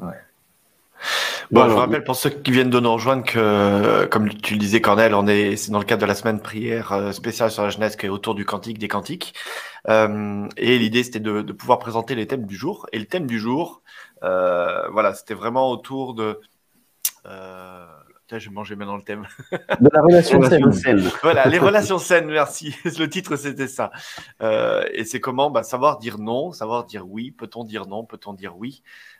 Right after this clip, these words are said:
Speaker 2: euh, dans la relation de couple ? Et, euh, bah, quelque part derrière ça aussi, euh, c'était, euh, pourquoi dire non, pourquoi dire oui ?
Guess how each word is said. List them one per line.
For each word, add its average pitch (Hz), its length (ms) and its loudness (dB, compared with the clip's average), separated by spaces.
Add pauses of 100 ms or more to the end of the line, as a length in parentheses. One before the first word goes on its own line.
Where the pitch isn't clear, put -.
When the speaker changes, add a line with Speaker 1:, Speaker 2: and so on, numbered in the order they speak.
(120)
Speaker 2:
euh, 87 220 -12 (100)
dans 117 160 4
la 110 120 2
relation 101 360 -8
de 92 60 -20
couple ? - 380 -18 (460)
Et, 107 200 -6
euh, 95 760 -6
bah, 98 140 0
quelque 117 300 -10
part 117 200 4
derrière 107 320 -6
ça 113 200 0
aussi, 160 500 -10
euh, 104 380 -8
c'était, 123 380 -8
euh, 104 140 -4
pourquoi 135 380 0
dire 113 220 -6
non, 143 140 -6
pourquoi 104 280 -14
dire 107 240 -12
oui ? - 480 -20